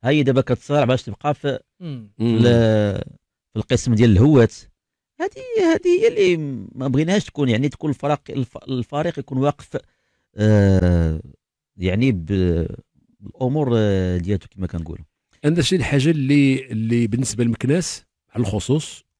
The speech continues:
Speaker 3: ومراكش، لينا ما
Speaker 1: آه.
Speaker 3: نقدر نقول لك مراكش حتى بن-، حتى بالنسبه للجديده، النادي مكناسي والكوكب والجديده، وغنحيد اتحاد وجده.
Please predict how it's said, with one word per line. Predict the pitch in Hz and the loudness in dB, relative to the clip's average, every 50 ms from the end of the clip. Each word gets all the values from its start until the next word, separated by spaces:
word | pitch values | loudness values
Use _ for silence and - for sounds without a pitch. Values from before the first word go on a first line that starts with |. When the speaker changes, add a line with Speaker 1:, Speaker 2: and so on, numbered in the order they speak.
| _ - | _ 0
Speaker 3:
ومراكش، | 131 127 123 107 95 95 - - - | 2 2 2 2 0 -4 -4 -4 -4
لينا | 107 101 107 113 | -2 -2 -2 -2
ما | 113 120 117 110 107 95 95 - _ _ _ _ _ _ _ | -2 -2 -2 -4 -6 -8 -10 -14 _ _ _ _ _ _ _
Speaker 1:
آه. | 104 104 95 90 82 82 - - | -4 -2 -2 -2 -4 -6 -10 -14
Speaker 3:
نقدر | - - 233 277 247 | -14 -8 -6 -4 -2
نقول | 185 160 165 | -2 -2 -2
لك | 135 180 | -2 -2
مراكش | 240 311 311 - - | -4 -6 -8 -10 -10
حتى | - - 277 | -2 0 0
بن-، | 277 277 247 | 2 2 2
حتى | - 247 | 2 2
بالنسبه | 254 240 214 - 196 214 | 2 2 4 4 4 6
للجديده، | 185 131 110 110 123 123 101 92 82 - _ _ _ _ _ _ _ _ _ _ _ _ _ _ _ _ _ _ _ _ _ _ _ _ _ _ _ _ _ _ _ _ _ _ _ _ _ _ _ _ _ | 6 6 4 4 4 4 2 0 -4 -10 _ _ _ _ _ _ _ _ _ _ _ _ _ _ _ _ _ _ _ _ _ _ _ _ _ _ _ _ _ _ _ _ _ _ _ _ _ _ _ _ _
النادي | 131 160 196 190 196 | 2 4 4 4 4
مكناسي | 170 - 175 180 180 156 - 269 285 285 _ _ _ _ _ _ _ _ _ _ _ _ _ - | 2 4 4 4 4 4 2 -2 -4 -4 _ _ _ _ _ _ _ _ _ _ _ _ _ -2
والكوكب | 131 135 - - 170 - - - 240 - - _ _ _ _ _ _ _ _ | 0 0 4 4 4 4 4 2 0 -2 -8 _ _ _ _ _ _ _ _
والجديده، | - 165 139 110 113 110 131 123 107 95 82 - _ _ _ _ _ _ _ _ _ _ _ - | 2 4 4 4 4 4 2 2 2 0 -4 -10 _ _ _ _ _ _ _ _ _ _ _ -8
وغنحيد | 131 117 147 156 - - - 185 220 247 254 220 139 110 - _ _ _ _ _ _ _ _ _ | -2 0 2 2 2 2 4 4 6 6 4 2 0 -4 -10 _ _ _ _ _ _ _ _ _
اتحاد | - 185 156 120 156 151 | -2 -2 2 2 2 2
وجده. | 135 127 117 101 90 98 82 80 | 2 0 -2 -4 -4 -6 -8 -10